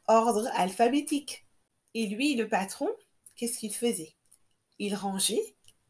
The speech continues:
il repassait derrière elle, en râlant en plus, en s'énervant,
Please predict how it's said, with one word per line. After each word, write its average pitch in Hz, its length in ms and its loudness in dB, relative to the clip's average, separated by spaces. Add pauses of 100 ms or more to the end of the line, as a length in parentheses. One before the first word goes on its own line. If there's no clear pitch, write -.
il 208 180 -2
repassait 302 680 2
derrière 170 400 -4 (120)
elle, 359 420 4 (400)
en 202 140 2
râlant 233 400 4
en 196 160 2
plus, - 400 0 (160)
en 202 100 -4
s'énervant, 185 680 2